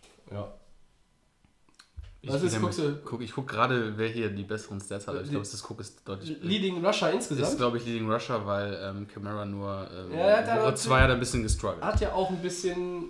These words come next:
Speaker 1: ja,
Speaker 2: Aber
Speaker 1: hat er gegen die Rams gespielt.
Speaker 2: Die
Speaker 1: Die haben den
Speaker 2: Rams, die haben ihn vernichtet. <laughs>
Speaker 1: Ja, die haben ihn nicht vernichtet, aber ich glaub, der hatte gegen die Rams keinen Lauf, der länger als sechs Yards
Speaker 2: Der hat,
Speaker 1: war.
Speaker 2: der hatte sechzig Yards gegen die, äh,
Speaker 1: Ja, und
Speaker 2: gegen
Speaker 1: da war
Speaker 2: die
Speaker 1: keiner,
Speaker 2: Rams.
Speaker 1: kein, kein Breakout-Run dabei, ne? Aber gut.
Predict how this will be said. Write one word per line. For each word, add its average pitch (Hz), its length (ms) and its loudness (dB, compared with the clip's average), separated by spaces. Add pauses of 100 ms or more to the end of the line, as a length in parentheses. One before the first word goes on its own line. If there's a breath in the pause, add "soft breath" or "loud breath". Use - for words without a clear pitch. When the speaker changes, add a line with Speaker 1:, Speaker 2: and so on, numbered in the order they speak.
(120)
Speaker 1:
ja, 160 140 6
Speaker 2:
Aber 120 220 12
Speaker 1:
hat 123 300 12
er 185 60 6
gegen 170 160 8
die 151 120 6
Rams 403 540 6
gespielt. 139 560 4
Speaker 2:
Die 135 60 6
Speaker 1:
Die 139 80 6
haben 123 280 8
den 127 200 6
Speaker 2:
Rams, 151 180 0
die 143 60 4
haben 147 80 8
ihn 143 80 8
vernichtet. 147 600 4 (180)
<laughs> - 180 -4
Speaker 1:
Ja, 156 180 10
die 165 140 8
haben 180 160 6
ihn - 60 4
nicht - 100 4
vernichtet, 160 340 4
aber 165 200 6
ich 147 100 0
glaub, 160 120 2
der 151 120 2
hatte 147 140 -2
gegen 147 160 0
die 139 140 4
Rams - 200 2
keinen 156 300 2
Lauf, 147 220 4
der 143 120 0
länger 147 180 2
als 135 160 0
sechs 139 220 -2
Yards 143 160 6
Speaker 2:
Der 135 100 6
hat, 151 80 4
Speaker 1:
war. 110 140 2
Speaker 2:
der 131 100 6
hatte 160 180 4
sechzig 139 380 2
Yards 123 300 2
gegen 104 240 -6
die, 95 160 -8
äh, 120 280 -6
Speaker 1:
Ja, 190 200 2
und 147 140 2
Speaker 2:
gegen 101 60 -6
Speaker 1:
da 151 140 0
war 139 120 2
Speaker 2:
die - 60 -6
Speaker 1:
keiner, 190 340 0
Speaker 2:
Rams. 190 240 0
Speaker 1:
kein, 185 440 -4
kein 180 320 -4
Breakout-Run 131 680 2
dabei, 110 280 -4
ne? 170 100 2
Aber 202 180 4
gut. 101 140 -4